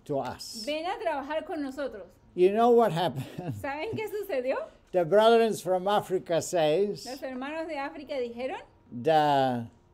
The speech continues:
Speaker 1: eh, el basurero is coming.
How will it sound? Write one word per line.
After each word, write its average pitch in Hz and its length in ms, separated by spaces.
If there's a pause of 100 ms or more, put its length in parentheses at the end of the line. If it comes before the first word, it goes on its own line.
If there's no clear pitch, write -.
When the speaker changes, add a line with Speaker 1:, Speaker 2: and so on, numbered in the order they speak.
(520)
Speaker 1:
eh, 104 560 (1300)
el 123 160
basurero 127 920 (600)
is 127 200
coming. 113 540